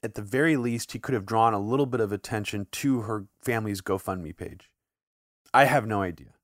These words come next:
I don't know. Um, and it seems like her death was caused by a pulmonary embolism from what I can see online.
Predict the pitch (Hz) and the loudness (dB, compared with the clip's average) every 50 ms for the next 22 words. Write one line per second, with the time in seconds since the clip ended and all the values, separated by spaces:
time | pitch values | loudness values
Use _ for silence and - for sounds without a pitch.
0 | _ _ _ _ - 101 104 107 101 95 78 76 71 - - - _ _ _ _ | _ _ _ _ -4 -2 -2 -2 -2 -4 -4 -8 -10 -12 -14 -20 _ _ _ _
1 | _ _ _ _ _ _ _ - 104 101 95 92 90 - - _ _ _ _ _ | _ _ _ _ _ _ _ -4 -2 -2 -2 -4 -8 -12 -16 _ _ _ _ _
2 | _ _ _ _ _ _ _ - 123 123 117 107 107 98 - 98 117 - - - | _ _ _ _ _ _ _ -6 -2 -2 -2 -2 -4 -6 -6 -4 -4 -4 -2 0
3 | 165 160 147 139 127 117 - - 131 110 95 92 113 113 113 110 - - 110 110 | 0 2 4 2 2 2 0 -2 -2 -2 0 4 6 8 8 6 4 0 0 2
4 | 107 101 98 98 95 - - - _ - - 131 117 113 110 104 104 107 101 101 | 4 4 4 2 0 -4 -10 -12 _ -6 0 4 4 4 4 4 4 4 4 6
5 | 98 95 92 92 92 85 - _ _ _ _ _ _ _ - - 156 143 139 131 | 4 2 0 0 -2 -4 -8 _ _ _ _ _ _ _ -2 0 2 2 2 2
6 | 123 117 110 107 101 95 - - 101 110 101 104 95 90 87 90 95 90 90 87 | 2 2 2 0 0 -2 -4 -4 -6 -4 -2 -2 -2 -2 -4 -6 -6 -8 -8 -8
7 | - 107 101 98 98 98 98 92 92 92 - - 110 104 - - - 113 98 92 | -8 -8 -6 -4 -2 0 0 0 0 -4 -8 -10 -10 -8 -8 -8 -6 -4 -4 -4
8 | 87 85 80 76 62 - 90 | -4 -4 -6 -8 -10 -12 -16